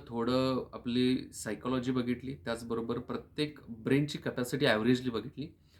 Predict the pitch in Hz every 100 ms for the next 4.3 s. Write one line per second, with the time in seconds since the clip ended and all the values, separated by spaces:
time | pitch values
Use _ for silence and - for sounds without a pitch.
0 | - _ 156 156 160 - 113 117 131 139
1 | 123 - 135 185 - _ _ - 151 185
2 | 180 127 120 135 107 - 107 131 170 185
3 | 190 185 190 135 120 143 147 117 113 107
4 | - 131 -